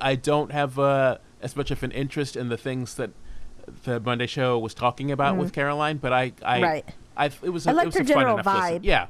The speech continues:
Speaker 1: it was, it was.
Speaker 2: Yeah. I just
Speaker 1: Yeah.
Speaker 2: wasn't always interested in what they were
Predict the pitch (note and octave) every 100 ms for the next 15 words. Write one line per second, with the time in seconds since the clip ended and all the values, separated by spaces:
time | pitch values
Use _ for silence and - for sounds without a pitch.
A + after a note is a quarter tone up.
0 | - C#3+ D3+ - C#3 C#3+ G3+ D#3 F2+ -
1 | - - - - G3 G#3 A3+ G#3+ G3+ G3+
2 | G3 F#3+ - F#3 - F3 F3 F3 E3 D#3+